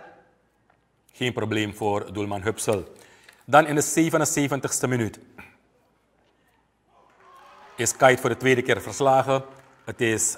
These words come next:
Arnold Landveld die hier aan de tackle ontkomt en twee nul scoort voor de ploeg van Notch.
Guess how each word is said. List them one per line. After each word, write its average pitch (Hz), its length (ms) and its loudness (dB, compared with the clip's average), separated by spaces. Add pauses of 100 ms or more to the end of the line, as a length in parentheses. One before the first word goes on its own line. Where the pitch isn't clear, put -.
Arnold 120 480 0
Landveld 123 840 0 (720)
die 117 520 -4 (1800)
hier 123 220 -4
aan 120 80 0
de 110 140 -6
tackle 135 240 0
ontkomt 117 680 -6 (1500)
en 107 380 -2
twee 123 180 2
nul 117 140 -2
scoort 107 400 -6
voor - 100 -8
de 98 80 -8
ploeg 98 240 -14
van 98 320 -8
Notch. 104 600 -8